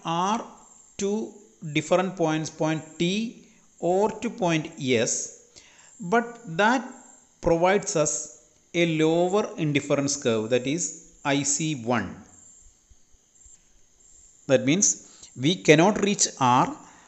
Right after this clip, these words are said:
If we are reaching R, that is the first best solution. That means we have attained all Pareto conditions, but due to the constraints, we cannot reach to point R. Therefore, we can either depend T or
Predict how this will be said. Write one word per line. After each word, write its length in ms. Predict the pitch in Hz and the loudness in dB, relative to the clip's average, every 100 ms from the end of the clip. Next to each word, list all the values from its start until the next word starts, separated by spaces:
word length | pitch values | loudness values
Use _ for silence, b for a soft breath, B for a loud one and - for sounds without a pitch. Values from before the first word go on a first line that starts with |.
| b _ - | b _ -2
If 240 | 156 156 | -2 0
we 80 | 196 | 2
are 180 | 208 214 | 4 4
reaching 440 | 190 185 233 240 | 2 2 2 2
R, 280 | - 180 208 | 2 4 6
that 180 | 185 180 | 8 6
is 80 | 208 | 6
the 100 | 226 | 2
first 400 | - 208 - 220 | 4 2 4 2
best 180 | 190 - | 2 2
solution. 420 | 147 127 117 151 165 | 2 2 2 0 2
That 140 | 160 | 0
means 380 | 170 202 254 - | 2 0 -2 -2
we 140 | 185 | -2
have 240 | 170 208 214 | 0 -2 0
attained 500 | 185 - 202 226 214 | 0 2 4 4 0
all 320 | - 180 220 | 4 6 6
Pareto 460 | 220 185 170 185 180 | 6 6 6 4 4
conditions, 840 | 143 113 - 151 - - - - - | 2 2 -2 -2 -4 -6 -20 -16 4
but 240 | 185 185 | 6 6
due 200 | 180 220 | 2 2
to 120 | 226 | 2
the 120 | 233 240 | 6 6
constraints, 640 | 240 180 - - 214 180 | 6 6 6 4 -2 0
we 100 | 190 | -4
cannot 460 | 190 180 190 202 180 | 0 2 2 0 -2
reach 320 | 190 190 - | -2 -4 -2
to 180 | 196 190 | -2 -2
point 400 | 190 151 151 - - | 0 0 0 -4 -2
R. 280 | 131 117 151 B B B | 0 0 -2 B B B
Therefore, 400 | 180 196 220 226 | 2 6 8 6
we 140 | 190 | 4
can 320 | 190 214 208 226 - - | 2 2 2 0 -12 -4
either 460 | 147 151 185 185 233 | 2 4 2 4 4
depend 640 | 208 208 - 214 220 - | 4 0 2 2 0 -2
T 440 | - 202 226 254 - - _ _ | 0 2 2 -2 -12 -20 _ _
or 400 | 170 190 233 - | 4 6 4 0